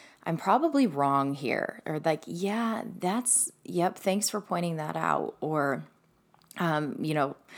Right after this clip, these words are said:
instead of, like, taking that responsibility, we easily can then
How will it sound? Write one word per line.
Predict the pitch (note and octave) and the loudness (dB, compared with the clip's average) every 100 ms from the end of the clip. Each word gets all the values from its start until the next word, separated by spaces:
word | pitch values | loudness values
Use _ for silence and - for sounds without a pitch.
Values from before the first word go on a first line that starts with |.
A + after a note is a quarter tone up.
| - - | -18 -4
instead | E3 - F3 | 2 4 6
of, | D#3+ D3+ | 6 2
like, | D3+ F3 | -2 -2
taking | - D#3+ D#3+ D#3 | 0 0 0 -4
that | D3+ | -6
responsibility, | E3+ D#3+ - D3+ D3+ - G#3 A3 E3+ D3+ | -8 -8 -6 -8 -6 -2 0 0 -2 -2
we | E3 D#3+ - | -2 -2 -2
easily | F#3 G3 F#3+ F3+ E3+ | 0 4 4 4 0
can | D#3+ D#3 D3+ | -2 -4 -2
then | D3 D3 | -2 -4